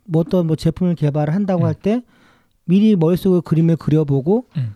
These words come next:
Speaker 1: 기획자들은 그걸 도표를 만들고 피피티를 만드는 거고
Speaker 2: 음.
Speaker 1: 그다음에 엔지니어들은 이제 코딩을 하는 거고
Speaker 2: 음.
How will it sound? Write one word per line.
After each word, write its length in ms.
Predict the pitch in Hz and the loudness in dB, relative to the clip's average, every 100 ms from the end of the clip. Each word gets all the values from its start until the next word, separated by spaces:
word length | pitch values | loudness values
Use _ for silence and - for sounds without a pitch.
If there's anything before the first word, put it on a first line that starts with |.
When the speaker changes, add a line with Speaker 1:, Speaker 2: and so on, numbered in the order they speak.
| _ | _
Speaker 1:
기획자들은 560 | - 190 - 190 165 165 | -2 -2 0 -2 -2 -4
그걸 160 | 160 | -6
도표를 440 | 151 156 - 170 160 | -6 -8 -4 -2 -2
만들고 360 | 147 143 139 | -4 -4 -6
피피티를 460 | 143 220 220 - 185 | -6 -4 -4 0 -2
만드는 360 | 135 135 135 131 | 0 0 -2 -2
거고 380 | 123 151 233 - 139 | -2 -2 -4 -4 -4
Speaker 2:
음. 180 | 123 - - | -4 -6 -8
Speaker 1:
그다음에 360 | 143 165 160 143 | -4 0 0 2
엔지니어들은 560 | 160 - 190 180 165 160 | 0 2 0 2 2 0
이제 120 | 151 | -2
코딩을 520 | - 254 226 214 170 | -2 0 2 2 0
하는 240 | 151 143 | 0 -2
거고 380 | 131 127 202 262 | -2 0 0 -2
Speaker 2:
음. 60 | _ | _